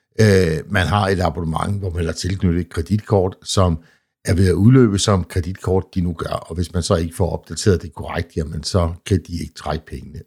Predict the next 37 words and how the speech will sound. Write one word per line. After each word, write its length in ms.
Men 200
når 100
du 100
modtager 380
sådan 220
en 180
mail 320
eller 220
en 80
besked, 360
de 160
kan 120
komme 400
i 80
rigtig 340
mange 440
former 280
og 120
faconer, 500
og 400
på 260
mail 340
og 160
på 180
S 140
M 80
S 100
og 180
på, 320
sågar 400
på 80
Facebook-beskeder. 840
Så 160
vær 340
en 180
lille 240
smule, 380